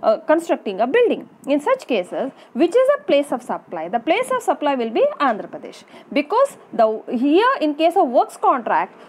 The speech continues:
where the, uh, thing is manufactured, where the, mm, this benefit is used, consumed, then that particular place is considered as what? Works contract.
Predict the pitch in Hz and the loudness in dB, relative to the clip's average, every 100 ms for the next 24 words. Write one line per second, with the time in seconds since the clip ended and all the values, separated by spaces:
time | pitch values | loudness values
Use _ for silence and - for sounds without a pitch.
0 | - 220 262 320 494 523 494 381 - 262 | -4 0 4 2 2 0 -2 -4 0 4
1 | 269 269 294 427 480 508 427 339 349 302 | 4 2 2 2 4 2 2 0 0 -2
2 | 220 - 190 165 - - 226 294 370 466 | -4 -8 -10 -10 -14 -10 0 2 2 0
3 | 508 508 508 381 - 269 277 254 339 403 | 2 4 4 0 -4 -2 0 2 2 2
4 | 349 233 302 415 453 453 415 330 370 427 | 0 2 2 0 -2 2 2 4 2 2
5 | 247 - 285 294 277 453 392 202 - - | 0 -2 0 0 2 2 0 -2 -8 -12
6 | - 226 370 370 302 - 262 285 392 427 | -6 0 0 2 0 0 -2 2 2 2
7 | 466 523 - 277 370 - 247 277 285 - | 2 0 0 0 0 -2 -2 -2 -2 -2
8 | 220 226 220 208 202 233 554 - - - | -2 0 0 0 2 2 0 -2 -12 -4
9 | 202 339 - - - - 175 - - - | 2 2 0 -14 -20 -6 -6 -6 -12 -14